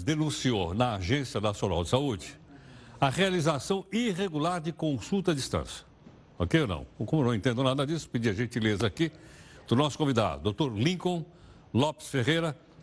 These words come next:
presidente da Associação Médica Brasileira, gentilmente nos atendendo.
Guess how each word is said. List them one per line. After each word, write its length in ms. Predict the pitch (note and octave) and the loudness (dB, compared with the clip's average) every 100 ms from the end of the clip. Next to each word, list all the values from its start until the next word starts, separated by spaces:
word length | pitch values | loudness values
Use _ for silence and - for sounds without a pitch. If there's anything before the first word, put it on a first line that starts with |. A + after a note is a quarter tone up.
| - | -2
presidente 360 | D#3+ D#3 C#3+ D3+ | 0 2 2 0
da 80 | |
Associação 500 | C#3+ C#3 A#2+ A#2 - | 0 0 0 0 0
Médica 340 | A#2+ C3 A#2+ B2+ | 0 0 -2 -2
Brasileira, 540 | A#2+ G#2 C3+ C#3+ C#3 | 0 2 0 0 -4
gentilmente 840 | G2+ G2+ D#3 D3+ B2 C#3 C#3+ - B2+ - - | -2 0 0 0 0 0 0 -4 -6 -6 -2
nos 200 | C3 A#2+ | 0 2
atendendo. 520 | B2 C#3 A2+ A#2 E2+ | 2 2 2 0 0